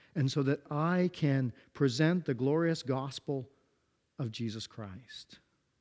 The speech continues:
Well, I can tell you, when you can give a reasonable answer for the hope that lies within you right now,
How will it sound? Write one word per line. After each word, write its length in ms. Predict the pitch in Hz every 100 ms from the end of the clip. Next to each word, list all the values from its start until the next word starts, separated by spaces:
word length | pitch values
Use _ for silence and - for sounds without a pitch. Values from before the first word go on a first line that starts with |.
| _ _ _ _ _ _ _ _ _ _ _ _ _ _ _ _ _ _ -
Well, 140 | 131
I 60 | 135
can 140 | 117
tell 300 | - 196 190
you, 400 | 143 113 165 185 - _ _ _ _ _ _ _ _ _ _ _ _ _ _ _ _ _ _ _ _ - - - - _
when 140 | 156 156
you 120 | 220
can 180 | 220 175
give 200 | 202 180
a 100 | 143
reasonable 720 | 147 196 220 196 202 175 165
answer 440 | 160 170 202 226
for 100 | 208
the 80 | 123
hope 380 | 117 - 185 190
that 160 | 156 139
lies 340 | 143 151 156
within 300 | 135 120 147
you 320 | 170 208 233 - _ _ _
right 260 | 127 151 170
now, 540 | 139 143 190 233 226